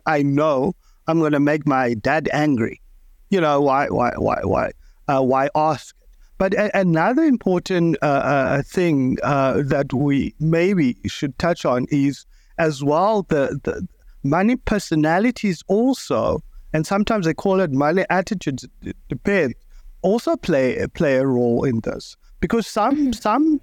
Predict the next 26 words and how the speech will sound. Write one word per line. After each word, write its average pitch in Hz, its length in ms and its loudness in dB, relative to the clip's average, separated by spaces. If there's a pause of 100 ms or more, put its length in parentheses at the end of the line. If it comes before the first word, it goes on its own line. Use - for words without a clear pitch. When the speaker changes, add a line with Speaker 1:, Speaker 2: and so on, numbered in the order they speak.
Speaker 1:
some 269 420 0
people 220 800 0 (500)
are, 160 680 2
um, 160 400 2
very 202 440 2
much, 143 640 0
um, 143 640 0
like, 143 220 -2 (140)
spenders, - 1120 -4
you 151 140 0
know, 160 260 0 (360)
and 165 220 0
some 254 320 0
people 220 440 0
as 156 240 -2
well. 160 640 2 (280)
For 196 220 0
instance, 269 400 -2
you, 208 220 0
you, 180 200 2
you 180 140 2
get 190 280 -2
people 254 360 0
that 165 160 0
are 156 540 2
avoiders, 147 800 0